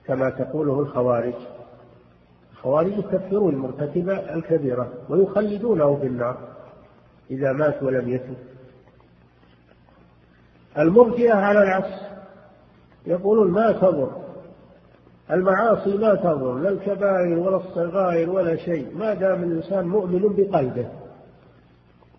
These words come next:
ما دام إنه مؤمن بقلبه، موقن بقلبه،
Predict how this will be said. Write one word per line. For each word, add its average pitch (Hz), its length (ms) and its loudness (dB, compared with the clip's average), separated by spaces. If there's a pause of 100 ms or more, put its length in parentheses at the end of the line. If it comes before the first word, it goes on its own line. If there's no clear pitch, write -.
(420)
ما 147 160 -2
دام 180 300 2
إنه 196 180 2
مؤمن 185 540 4
بقلبه، 131 480 -2
موقن 202 580 2
بقلبه، 147 500 0